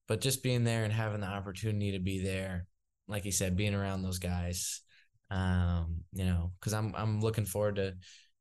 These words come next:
being in college pretty soon. So, you know, having that experience before college, it gave me a little bit of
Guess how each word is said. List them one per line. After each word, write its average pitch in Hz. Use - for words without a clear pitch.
being 104
in 98
college 101
pretty 98
soon. 104
So, 90
you -
know, 92
having 104
that 101
experience 95
before 98
college, 104
it 101
gave 113
me 107
a 101
little 98
bit 92
of 90